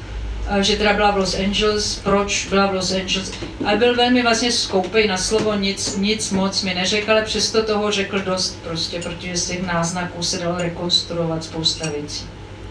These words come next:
A to ve mně vlastně zůstalo jako takový téma, který těch deset let nějak zrálo, pak jsem ještě vlastně se, sešla s její vnučkou,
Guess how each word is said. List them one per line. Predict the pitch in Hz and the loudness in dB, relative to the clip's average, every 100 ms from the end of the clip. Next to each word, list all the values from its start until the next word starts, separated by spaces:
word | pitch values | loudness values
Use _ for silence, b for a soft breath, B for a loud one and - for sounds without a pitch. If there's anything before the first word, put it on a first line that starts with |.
| - - - - - B B B B B | -12 -12 -14 -14 -14 B B B B B
A | 190 | 0
to | 220 | 4
ve | 220 | 4
mně | 226 | 6
vlastně | 220 214 226 | 4 4 2
zůstalo | 185 190 - 214 208 | 2 0 2 2 4
jako | 196 185 196 | 2 2 0
takový | 190 190 196 | -2 -2 -4
téma, | - 185 185 185 | 0 0 2 0
který | 185 - 175 180 175 170 B B - | -2 -2 -2 -2 -6 -8 B B -4
těch | 190 175 | -2 -2
deset | 175 202 190 | -2 0 0
let | 185 180 | -2 0
nějak | 190 185 185 | 2 2 0
zrálo, | 180 170 165 170 180 180 | 0 2 2 2 0 -2
pak | - - | -2 -2
jsem | 180 180 - 143 | -4 -4 -6 -6
ještě | - - 185 | -6 -4 0
vlastně | 185 170 190 175 | 0 0 -4 -4
se, | - 180 - - - | -2 -4 -4 -8 -8
sešla | - 185 180 180 175 | -4 -2 0 0 0
s | 175 | 0
její | 180 180 | -4 -2
vnučkou, | 180 196 - - 196 190 | -2 -2 -2 0 2 2